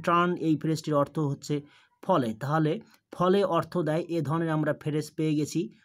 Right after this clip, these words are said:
মোট চারটি, as a result of, in consequence of, as a result এবং in turn। এরপর আমরা সচ্ছল অর্থ দেয় এ ধরনের ফ্রেজ পেয়ে গেছি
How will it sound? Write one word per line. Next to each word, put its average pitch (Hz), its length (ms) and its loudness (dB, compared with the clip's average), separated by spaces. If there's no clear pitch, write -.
মোট 147 260 2
চারটি, 170 400 0
as 147 160 -2
a 151 120 2
result 165 340 2
of, 185 220 2
in 165 200 0
consequence 160 600 -2
of, 185 200 2
as 151 240 -2
a 151 100 2
result 180 380 0
এবং 151 240 0
in 151 200 2
turn। 147 300 2
এরপর 190 340 2
আমরা 160 280 2
সচ্ছল 185 640 0
অর্থ 165 300 -2
দেয় 165 260 0
এ 180 120 2
ধরনের 170 340 2
ফ্রেজ 156 280 -2
পেয়ে 170 180 2
গেছি 160 260 0